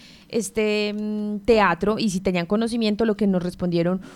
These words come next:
fue que no tenían reportes del daño de la silla. Simplemente lo que tenían entendido es que iban a hacer un cambio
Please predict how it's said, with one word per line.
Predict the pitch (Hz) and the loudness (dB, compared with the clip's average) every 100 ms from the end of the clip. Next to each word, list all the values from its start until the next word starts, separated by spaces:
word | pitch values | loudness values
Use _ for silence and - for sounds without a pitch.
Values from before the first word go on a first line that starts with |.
| - | -12
fue | - 226 208 | 0 0 2
que | 233 | 2
no | 233 233 226 | 4 4 4
tenían | 214 226 220 214 214 | 2 0 0 -2 -2
reportes | 190 196 190 175 - 190 | -4 2 2 2 0 0
del | 190 202 | 2 2
daño | 185 175 175 | 2 0 0
de | 190 | 0
la | 180 | -2
silla. | - 180 156 | -2 -4 -4
Simplemente | 156 233 220 240 262 262 226 214 220 - - - | -2 -2 0 0 0 0 0 0 -2 -4 -20 0
lo | 208 202 | 2 2
que | 202 196 196 190 185 180 | 2 0 2 0 -2 -2
tenían | 196 190 180 202 | -2 0 0 -2
entendido | 208 254 247 220 202 208 | -4 -4 0 2 0 0
es | - 196 190 | 0 0 -2
que | - 220 226 | 0 0 2
iban | 233 214 220 233 | 0 2 0 -2
a | |
hacer | 208 220 190 | -2 0 0
un | 196 | 0
cambio | 202 240 226 220 226 | -2 0 0 2 0